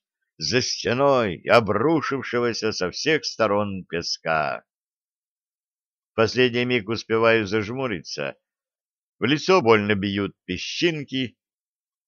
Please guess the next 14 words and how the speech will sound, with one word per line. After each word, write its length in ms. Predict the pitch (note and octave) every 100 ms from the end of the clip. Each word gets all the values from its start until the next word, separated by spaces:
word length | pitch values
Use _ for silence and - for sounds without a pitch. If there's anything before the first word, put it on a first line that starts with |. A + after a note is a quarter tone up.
| _ -
затаиваю 720 | E2+ B2 - B2 B2 B2 B2+
дыхание. 760 | B2 - G#2 G#2 G2 G2 F#2+ - _ _ _ _ _ _ _ _ _
Очки 600 | D#2 - - F#2+ F2+ - _
на 100 | C2+
место, 560 | C#2+ F2 G#2+ - A#2 A2 _ _ _
подарок 460 | F#2 F#2+ G2+ E2 -
в 60 |
карман, 540 | - D2+ D#2 G#2 A#2+ G#2+ _ _ _ _
арафаткой 600 | F#2+ G#2 - A#2 G#2 F#2+
закрыть 420 | D#2 D#2+ G2 F2+
лицо, 520 | C#2+ C#2+ G2+ A2+ B2 _ _ _ _ _ _
попытаться 580 | G2 B2 - B2+ C#3 C#3
определиться. 800 | C3 D3 C#3+ A#2 G2+ - G2 F2+ - _ _ _ _ _
Бесполезно. 1700 | - A2 F2+ A#2 C3+ - - _ B2 G#2+ E2+ D2+ - - B1+ A1+